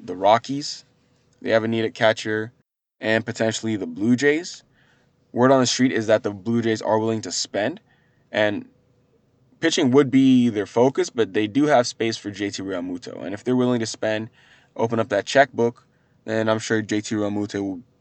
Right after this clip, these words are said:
will, Muto will be listening to those offers, 'cause like I said, he's gonna go to the team that offers him the best deal. And I went ahead and looked on Spotrac dot com, which is, you know,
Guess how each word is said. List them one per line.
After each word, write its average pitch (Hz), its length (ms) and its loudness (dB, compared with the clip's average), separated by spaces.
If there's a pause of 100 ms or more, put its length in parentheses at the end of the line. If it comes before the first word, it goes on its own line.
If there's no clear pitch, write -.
will, 101 180 -6 (160)
Muto 117 220 0
will 107 100 0
be 101 100 -4
listening 98 380 -4
to - 80 -10
those 95 140 -4
offers, 104 360 0
'cause - 140 -12
like 95 140 -2
I 92 80 -2
said, 98 240 -2
he's 92 100 -8
gonna 101 160 -4
go 107 160 -2
to 104 80 -8
the 98 80 -14
team 104 220 -8
that 95 100 -2
offers 95 320 -4
him 92 220 -10 (500)
the 101 80 -10
best 90 460 -4
deal. 90 340 -4 (420)
And 107 120 0
I 117 40 6
went 156 200 6
ahead 160 160 8
and 123 160 4
looked 127 240 2
on 107 380 2
Spotrac 113 800 4
dot - 200 -2
com, 101 400 0
which 104 160 -10
is, 92 260 -12
you 95 80 -8
know, 92 300 -10